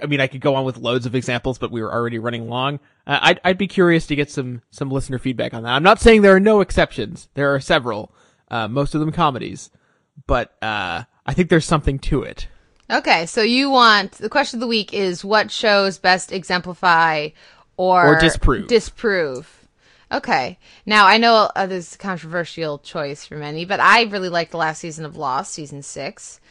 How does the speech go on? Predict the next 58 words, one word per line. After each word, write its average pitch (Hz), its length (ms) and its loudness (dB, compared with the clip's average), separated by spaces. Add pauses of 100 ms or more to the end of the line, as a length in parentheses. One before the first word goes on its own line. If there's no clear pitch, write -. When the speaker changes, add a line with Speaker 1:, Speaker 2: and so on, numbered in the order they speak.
(280)
Speaker 2:
though 160 120 -6
I 151 80 -4
know 147 160 -6
many 151 260 -8
people 143 560 -10 (540)
would, 170 420 -10
would 208 160 -2
rather 170 280 0
it 165 180 -8
didn't 180 480 -10
happen. 170 520 -8 (260)
Speaker 1:
But 151 340 6 (320)
n-, 143 320 -8
now, 135 320 -2 (100)
I, 143 140 -4
I'm, 147 180 -4
I'm 156 100 -2
not 208 180 2
saying 196 240 2
that 160 180 -2
good, 170 240 -2
good 160 140 -4
things 147 180 -4
can't 147 220 -2
happen 135 200 0
after 185 280 4
season 143 280 -4
five, 120 400 -2 (240)
but 139 220 -4
could 185 240 2
the 165 60 2
show 156 240 2
not 151 240 2
have 143 100 -2
been, 143 180 -4
c-, - 140 -12
w-, 147 260 -4
would, 143 360 0
would 147 120 2
the 143 60 0
show - 140 -2
not 143 140 0
have 127 80 -4
been 127 100 -6
better 131 500 2
had 127 140 -8
it 120 60 -10
been 123 120 -6
condensed 117 460 -12
to 123 80 -16
five 117 340 -4
as 120 80 -8
opposed - 360 -6
to - 40 -18
stretched - 300 -8
out 107 160 -8
to - 80 -16
six? - 500 -8